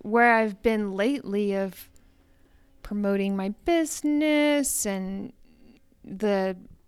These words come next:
alleged necessity of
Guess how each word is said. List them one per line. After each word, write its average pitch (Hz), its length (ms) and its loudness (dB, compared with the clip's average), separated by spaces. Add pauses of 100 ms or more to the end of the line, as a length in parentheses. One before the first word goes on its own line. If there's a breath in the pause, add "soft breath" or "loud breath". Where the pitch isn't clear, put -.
(120)
alleged 214 720 2 (120)
necessity 262 1200 4
of 196 600 2